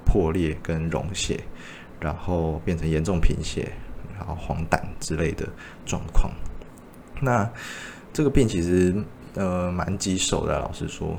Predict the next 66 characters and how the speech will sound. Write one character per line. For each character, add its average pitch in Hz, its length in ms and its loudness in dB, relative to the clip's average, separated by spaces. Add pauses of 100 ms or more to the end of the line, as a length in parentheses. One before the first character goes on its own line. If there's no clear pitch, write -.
(140)
就 - 160 -4
是 87 300 -4
很 85 140 0
多 101 140 6
时 87 140 0
候 85 140 2
这 95 100 0
个 90 80 2
病 85 300 2
都 82 440 2 (440)
会 87 320 0
演-， 80 180 0 (180)
演 92 140 0
变 95 160 4
成 95 140 -2
非 110 100 0
常 92 100 0
非 95 60 0
常 87 120 0
严 82 220 0
重 87 280 -2
的 82 200 -2 (380)
状 90 220 4
况， - 180 2
就 87 100 0
可 80 120 -2
能 82 80 -4
会 92 100 -2
需 98 100 -2
要 95 60 0
频 90 220 4
繁 90 160 0
的 98 60 2
输 98 280 2
血 82 320 -2 (120)
啊， 80 340 0 (440)
然 85 140 0
后 82 80 0
会 98 140 4
需 95 80 0
要 92 100 0
给 90 140 0
很 82 180 0
多 104 120 0
很 104 100 0
多 117 100 0
的 117 60 0
免 90 200 0
疫 104 180 2
抑 101 40 0
制 104 180 -2
的 87 120 -2 (240)
药 104 180 -2
物， 98 300 0 (240)
就 - 80 -6
是 90 140 -8
包 87 240 -2
含 85 420 -4
大 85 100 -2
家 85 160 0
熟 87 200 -2
知 92 120 -2
的 92 100 2
类 101 120 4
固 104 180 4
醇， 82 440 0